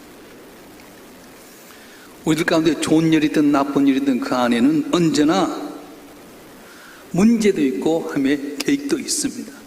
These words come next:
기도의 응답하며 축복을 받는 사람은 문제를 보지 않고 하는 바라보는 사람입니다. 여러분, 문제가 있습니까? 그 문제 넘어서 계획하신 하나님 바라보는 가운데 답을 넘는 여러분 되길 주님으로 축원합니다.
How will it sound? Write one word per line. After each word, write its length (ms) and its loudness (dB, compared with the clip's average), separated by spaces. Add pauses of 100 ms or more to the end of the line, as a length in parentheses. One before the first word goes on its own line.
(1080)
기도의 380 4
응답하며 1400 0
축복을 380 2 (100)
받는 260 2
사람은 480 0
문제를 360 2
보지 220 -2
않고 160 -4
하는 160 -2
바라보는 460 -2
사람입니다. 960 -4
여러분, 520 0 (320)
문제가 420 2
있습니까? 680 -2 (240)
그 120 2
문제 360 2
넘어서 440 2
계획하신 480 2
하나님 260 0
바라보는 460 0
가운데 260 -2
답을 320 0
넘는 720 0
여러분 300 4
되길 220 -2
주님으로 320 0
축원합니다. 760 0